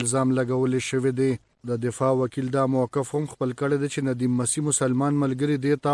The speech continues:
وغوښتو چې د ندیم مسیح په خپله علاقه کې د یوې مسلمانې جینۍ سره تعلق و.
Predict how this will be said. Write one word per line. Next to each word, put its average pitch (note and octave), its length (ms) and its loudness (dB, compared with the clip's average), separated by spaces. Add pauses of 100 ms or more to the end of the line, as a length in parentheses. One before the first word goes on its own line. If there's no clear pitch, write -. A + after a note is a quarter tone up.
وغوښتو C#3 500 0
چې D3+ 140 -8
د B2+ 120 0
ندیم B2+ 300 2
مسیح B2+ 300 0
په B2+ 100 -6
خپله D#3+ 300 2
علاقه C3+ 280 0
کې E3 120 -6
د D#3 160 -2
یوې C3 200 4
مسلمانې C3+ 580 2
جینۍ C3 300 2
سره B2+ 200 0 (120)
تعلق B2+ 400 0
و. C3+ 80 4